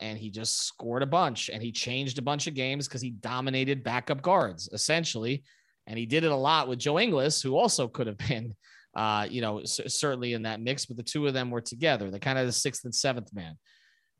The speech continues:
Uh, whatever we have said about Herro, it seems like this offseason he has taken to heart some of the criticism, even if he blows it, blows it off with social media comments or whatever.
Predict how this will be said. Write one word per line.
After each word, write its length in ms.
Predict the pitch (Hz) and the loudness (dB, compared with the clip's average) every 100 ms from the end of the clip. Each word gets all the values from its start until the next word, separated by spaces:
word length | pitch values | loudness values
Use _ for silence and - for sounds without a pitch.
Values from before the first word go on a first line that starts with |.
| - | -2
Uh, 300 | 123 117 117 - _ _ _ _ - | 2 2 0 -6 _ _ _ _ -10
whatever 500 | 131 147 170 226 226 | -2 4 6 6 6
we 100 | 202 | 6
have 120 | 160 | 6
said 180 | 214 180 | 6 6
about 220 | 170 156 | 6 4
Herro, 560 | 165 151 131 123 123 - - | 4 4 4 4 0 -4 -6
it 120 | 127 | -2
seems 500 | - - 196 185 151 | 0 2 2 2 2
like 380 | 123 107 104 127 - - - | 0 0 -2 -4 -8 -20 -4
this 180 | 135 135 | -2 2
offseason 540 | 139 131 - 123 127 | 4 2 0 -2 -4
he 120 | 123 | -2
has 220 | 120 117 - | -2 -2 -4
taken 440 | - 143 139 156 | 0 -2 0 -2
to 120 | 151 | -2
heart 520 | 131 175 135 120 147 - - _ | 0 2 2 2 -2 -8 -20 _
some 240 | - 151 | -2 0
of 120 | 170 196 | 2 0
the 60 | |
criticism, 680 | - 220 196 147 131 117 127 | 2 4 4 4 2 0 0
even 160 | 135 151 | 2 2
if 80 | 151 | 2
he 100 | 165 | 0
blows 340 | 156 156 147 | 4 4 4
it, 100 | 160 - | 0 -4
blows 320 | 139 143 151 | 0 4 4
it 80 | 156 | 6
off 260 | 143 139 - | 6 4 2
with 220 | 143 - - | 0 0 -2
social 320 | - 147 139 | 0 2 2
media 240 | 143 139 | 2 2
comments 400 | 135 135 127 123 | 2 0 -2 -2
or 60 | 131 | -2
whatever. 380 | 127 127 127 | 0 2 0